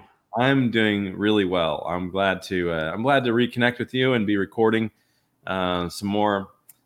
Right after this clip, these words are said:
some more content and talk about important things. And, um, so, yeah, this is the show, guys, where we talk about, uh, uh, all things real estate and all things investing.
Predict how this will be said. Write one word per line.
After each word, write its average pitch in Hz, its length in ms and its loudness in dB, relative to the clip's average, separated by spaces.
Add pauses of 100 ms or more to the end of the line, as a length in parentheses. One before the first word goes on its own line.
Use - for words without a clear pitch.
some - 140 -2
more 131 120 6
content 135 680 2
and 92 140 -6
talk 107 220 0
about 107 380 2 (280)
important 107 500 0
things. 135 520 0 (420)
And, 87 320 -6
um, 82 380 -4 (460)
so, - 120 2
yeah, 160 220 8
this 170 260 4
is 151 80 0
the 139 80 0
show, 156 300 4
guys, 139 420 6
where 123 160 4
we 117 140 4
talk 127 280 2
about, 104 460 2
uh, 90 460 0
uh, 92 280 0
all 117 280 4
things 120 320 0
real 107 320 -2
estate 113 500 0
and 87 140 -12
all 101 240 0
things 104 240 -2
investing. 107 680 0